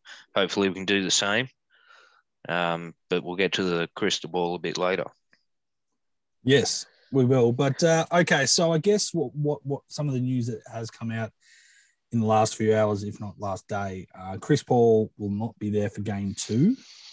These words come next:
Speaker 2: Um, I guess what's the initial thoughts? And, and, and, and how did you see how we started with, um, our point guard rotation, uh, in game one? And, and would they, would you make any changes? Hamo?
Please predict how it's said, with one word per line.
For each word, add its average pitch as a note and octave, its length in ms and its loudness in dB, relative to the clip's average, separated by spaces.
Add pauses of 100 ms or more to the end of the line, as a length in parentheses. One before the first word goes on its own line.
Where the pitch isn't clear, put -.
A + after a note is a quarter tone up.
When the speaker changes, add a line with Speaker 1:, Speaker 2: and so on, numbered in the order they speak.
(420)
Speaker 2:
Um, G#2+ 520 0 (560)
I A#2 40 0
guess A2 140 2
what's A2+ 220 -2
the A2 80 -4
initial G#2+ 340 -4
thoughts? G#2+ 440 -4
And, G#2+ 240 -2
and, D3 120 -2
and, F3 200 4
and F3 180 4
how D#3 160 2
did E3 160 4
you D3 60 2
see C#3 300 -2
how B2+ 160 0
we B2 100 -4
started A#2+ 580 -4 (720)
with, A2 380 -2
um, A2 320 0
our G#2 200 -6 (280)
point A2 240 -4
guard G#2+ 220 2
rotation, G#2 800 -4 (240)
uh, G2 220 -6
in G2 140 -2
game F#2+ 240 -4
one? F2+ 260 -6 (220)
And, G#2 200 -6
and F#2+ 360 -6 (220)
would A2 240 2
they, G#2 120 6
would G#2+ 280 2
you A2 60 2
make F#2+ 240 -2
any G2 120 -6
changes? F#2+ 520 -10 (1200)
Hamo? G#2 320 -4